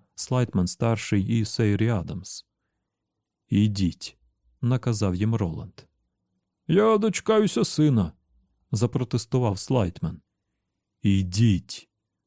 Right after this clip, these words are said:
Слайтмен, вочевидь, мав намір продовжувати суперечку, та Сейрі торкнула його за один лікоть,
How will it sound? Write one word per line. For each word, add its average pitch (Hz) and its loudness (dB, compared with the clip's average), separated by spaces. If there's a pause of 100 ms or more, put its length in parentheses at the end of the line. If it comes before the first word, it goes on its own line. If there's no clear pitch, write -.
(340)
Слайтмен, 123 0
вочевидь, 113 0
мав 101 2
намір 110 2
продовжувати 113 0
суперечку, - -4 (420)
та 95 0
Сейрі 110 0
торкнула 120 0
його 104 2
за 101 0
один 107 2
лікоть, - -6